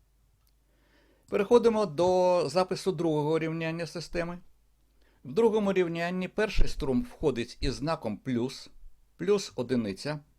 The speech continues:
Другий струм, бачите, він вже тут є, із коефіцієнтом мінус одиниця. Є і третій струм, також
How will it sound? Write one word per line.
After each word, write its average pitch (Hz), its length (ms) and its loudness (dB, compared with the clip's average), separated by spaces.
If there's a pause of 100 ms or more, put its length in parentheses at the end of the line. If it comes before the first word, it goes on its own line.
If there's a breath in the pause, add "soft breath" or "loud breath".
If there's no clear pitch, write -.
(2500 soft breath)
Другий 147 420 4
струм, 82 420 -4 (240)
бачите, 131 440 -4
він 123 200 -2
вже 117 180 -4
тут - 400 -8
є, 104 380 -6 (320 soft breath)
із 139 140 -8
коефіцієнтом 147 760 -4
мінус 131 520 -2
одиниця. 147 640 -6 (3250 soft breath)
Є 151 320 0
і 214 40 -4
третій 147 440 0
струм, 147 420 -2 (180)
також 135 420 -2